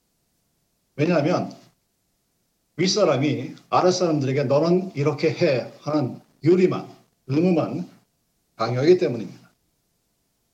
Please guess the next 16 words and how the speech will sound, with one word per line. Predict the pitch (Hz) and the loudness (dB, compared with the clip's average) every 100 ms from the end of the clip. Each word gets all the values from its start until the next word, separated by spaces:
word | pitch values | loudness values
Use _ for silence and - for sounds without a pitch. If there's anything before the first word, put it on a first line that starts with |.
| _ _ _ _ _ _ _ | _ _ _ _ _ _ _
그리고 | 160 170 | -2 -2
성경이 | 190 233 247 190 143 104 - - _ _ _ _ | 0 4 4 4 -2 -6 -12 -20 _ _ _ _
자녀들에게 | - 143 185 202 180 165 | -4 2 4 6 6 4
부모를 | 165 180 185 180 180 196 196 208 - - | 4 6 8 8 6 4 4 0 -2 -6
공경하라 | - 160 196 185 156 113 - - - | 0 2 4 4 4 2 -2 -10 -14
하고 | - 151 | -4 -2
효도를 | 156 240 226 214 208 185 - - - | 0 2 6 6 6 2 -4 -16 -8
가르칩니다. | - 170 180 175 107 - - _ _ _ _ _ _ - | 0 0 0 -2 -4 -10 -20 _ _ _ _ _ _ -4
근데 | 160 | -2
그 | - | 0
가르침뿐만 | 185 180 196 214 180 233 226 | 2 2 2 -2 -2 0 2
아니라 | 180 185 196 | 4 2 2
또한 | 220 220 165 | 2 2 2
역시 | 175 - 214 - - - _ _ | 0 2 0 0 -6 -20 _ _
그 | 180 190 175 | 6 6 4
부모들에게 | - 151 240 247 208 139 123 226 - | 0 2 4 4 2 2 0 -2 -8